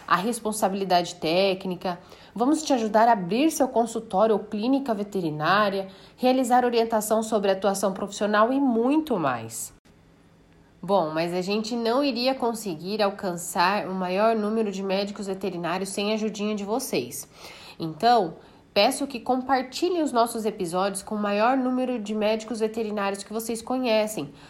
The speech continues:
para que eles também possam ouvir um pouco dessa informação que estamos divulgando. Bom,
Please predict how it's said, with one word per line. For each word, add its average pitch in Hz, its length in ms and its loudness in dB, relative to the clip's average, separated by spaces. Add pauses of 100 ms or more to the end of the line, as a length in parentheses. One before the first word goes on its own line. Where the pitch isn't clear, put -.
(140)
para 185 200 0
que 208 120 -6
eles 190 180 -4
também 240 520 0
possam 247 600 2
ouvir 214 420 -2
um 247 80 -2
pouco 277 560 -2
dessa 214 260 0
informação 226 680 -2
que 220 100 -8
estamos 226 360 -2
divulgando. 220 580 0 (1800)
Bom, 190 380 2